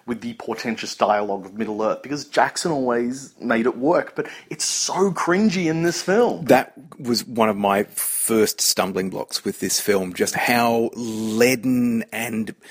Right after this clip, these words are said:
Speaker 2: bad the dialogue was. And, I mean, we've got four writers here for the screenplay, so Fran Walsh, Philippa Boy and Jackson himself, and Guillermo del Toro.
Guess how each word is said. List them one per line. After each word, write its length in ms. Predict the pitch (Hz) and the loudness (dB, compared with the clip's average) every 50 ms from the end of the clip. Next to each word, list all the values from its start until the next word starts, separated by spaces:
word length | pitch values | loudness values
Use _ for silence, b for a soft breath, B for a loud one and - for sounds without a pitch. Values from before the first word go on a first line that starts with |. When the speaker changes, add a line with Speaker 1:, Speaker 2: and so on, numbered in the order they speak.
| B B B B B B B B _ _ _ _ - | B B B B B B B B _ _ _ _ 0
Speaker 2:
bad 580 | - - - 160 175 170 151 113 104 92 - - | 2 2 4 4 4 4 4 4 2 0 -4 -6
the 140 | - - 120 | -2 -2 0
dialogue 600 | 104 - 107 110 113 117 117 117 110 107 110 98 | 2 4 4 4 4 4 4 6 6 6 4 6
was. 400 | 98 110 123 131 127 113 95 - | 8 10 10 10 10 8 6 2
And, 280 | 110 113 113 113 - - - - | 0 0 0 -2 -2 -6 -4 0
I 100 | 104 117 | 0 2
mean, 460 | 120 120 120 120 117 117 113 - 110 - | 4 4 4 6 4 4 2 0 2 4
we've 280 | 120 117 117 104 - - | 6 6 6 4 4 4
got 260 | - 120 110 - - | 6 6 6 4 0
four 500 | - - - - - 143 139 147 147 120 | -2 -4 -2 2 6 6 8 8 8 6
writers 580 | 104 110 101 98 92 - 101 92 92 - - B B B B B | 6 4 2 2 2 0 -2 -2 -4 -4 -6 B B B B B
here 240 | - - 110 95 95 | -4 2 2 4 4
for 100 | - 110 | 2 2
the 80 | 107 110 | 0 0
screenplay, 560 | - - - 101 95 95 92 - 107 98 92 | 2 4 4 4 4 4 2 2 2 4 4
so 120 | - 104 | 4 2
Fran 360 | 98 - - 120 110 107 104 | 4 4 4 4 4 4 4
Walsh, 300 | 95 101 98 98 95 - - | 4 4 4 2 2 -2 -2
Philippa 320 | - - 113 110 98 107 | 0 2 2 2 2 0
Boy 300 | 101 98 101 98 101 101 | 0 2 4 4 4 4
and 180 | 98 95 95 B B B B B B B B - - - | 2 0 -2 B B B B B B B B -18 -4 2
Jackson 340 | - 117 101 - - 107 92 | 2 4 4 2 0 -4 -4
himself, 340 | 104 95 - 110 101 101 - | -4 -2 0 0 0 0 0
and 260 | - 120 110 110 101 | 0 0 2 0 2
Guillermo 380 | - - 107 107 107 98 101 101 | 2 2 2 4 2 0 -2 -4
del 180 | 98 107 101 104 | -4 -6 -8 -6
Toro. 460 | - - 113 117 113 104 - - | -4 -2 0 0 0 0 -2 -4